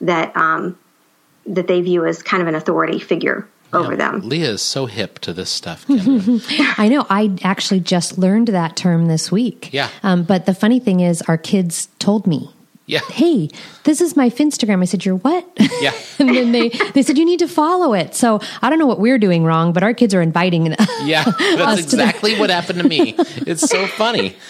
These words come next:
Speaker 2: But I was gonna say the thing about Snapchat, Kendra's got a great Snapchat story because she dove into that world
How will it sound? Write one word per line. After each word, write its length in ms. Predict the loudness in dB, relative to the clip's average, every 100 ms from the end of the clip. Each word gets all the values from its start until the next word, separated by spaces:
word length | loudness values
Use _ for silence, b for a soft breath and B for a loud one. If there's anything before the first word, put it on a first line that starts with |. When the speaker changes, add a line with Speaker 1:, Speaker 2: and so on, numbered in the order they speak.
| B B B
Speaker 2:
But 160 | -4 0
I 100 | 0
was 120 | 0
gonna 140 | -2 -2
say 220 | 0 -2
the 80 | 0
thing 180 | -2 -2
about 200 | -2 -4
Snapchat, 600 | -4 -4 -4 -4 -4 -6
Kendra's 260 | -6 -4
got 140 | -4 -4
a 40 |
great 220 | -4 -4
Snapchat 520 | -4 -6 -8 -6 -6 -4
story 300 | -4 -4 -4
because 600 | -6 -4 -4 -2 -8 -10
she 260 | -8 -6 -4
dove 300 | -2 -2 -4
into 200 | -4 -4
that 220 | -2 -4
world 460 | -4 -4 -4 -6